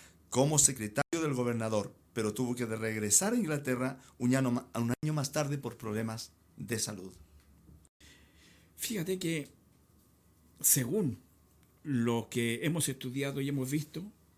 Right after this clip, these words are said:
Speaker 2: pese a su fraternal cercanía con su hermano John, no siempre estaban de acuerdo, ni siquiera con respecto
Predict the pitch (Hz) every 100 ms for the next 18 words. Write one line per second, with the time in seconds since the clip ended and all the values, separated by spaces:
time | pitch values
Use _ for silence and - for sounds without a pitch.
0 | _ _ _ _ - _ - - _ -
1 | 233 233 226 202 185 175 156 160 202 254
2 | 247 233 175 202 233 226 185 156 - 135
3 | 131 131 139 139 117 175 220 233 - -
4 | - - _ _ _ - - - - -
5 | 285 302 - 254 214 185 190 165 147 -
6 | 196 120 117 - - - - - - -
7 | - - - - - 139 165 170 151 143
8 | 190 240 214 175 135 127 - 214 - 240
9 | 247